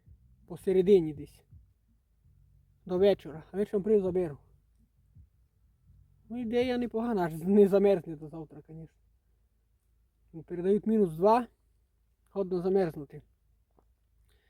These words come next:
Ну, не біда. Діло не в тому тепер.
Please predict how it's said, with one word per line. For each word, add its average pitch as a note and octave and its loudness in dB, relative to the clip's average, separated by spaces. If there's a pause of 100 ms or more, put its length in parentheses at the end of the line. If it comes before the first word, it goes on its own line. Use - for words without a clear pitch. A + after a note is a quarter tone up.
(480)
Ну, F#3+ -6
не F#3+ -2
біда. F#3+ -2 (1800)
Діло G3 -4
не E3 -4
в D#3 -10
тому C4 -4
тепер. A#3+ -4